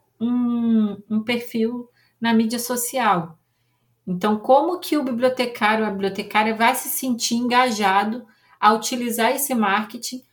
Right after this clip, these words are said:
pra conseguir um aumento de salário? Tá? Eu tô pegando esse aumento de salário primeiro pra gente pensar. Então, vai depender muito da dinâmica da própria instituição.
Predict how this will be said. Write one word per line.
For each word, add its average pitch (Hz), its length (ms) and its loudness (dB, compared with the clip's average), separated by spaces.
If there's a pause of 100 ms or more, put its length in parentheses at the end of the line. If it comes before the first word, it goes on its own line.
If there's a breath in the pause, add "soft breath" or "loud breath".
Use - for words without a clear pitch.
(380)
pra 277 240 4
conseguir 294 380 -2
um 285 100 2
aumento 277 500 4
de 302 100 -8
salário? 220 720 0 (600)
Tá? 175 240 0
Eu 180 80 -4
tô 190 100 -4 (200)
pegando 208 380 2
esse 247 140 -2
aumento 226 320 0
de 214 60 -8
salário 214 460 0
primeiro 202 360 -2
pra 220 120 -4
gente 220 240 -2
pensar. 240 680 -6 (540 soft breath)
Então, 208 200 2
vai 285 120 2
depender 285 400 0
muito 285 400 0
da 247 140 2
dinâmica 247 600 0
da 262 140 4
própria 254 320 0
instituição. 226 840 -2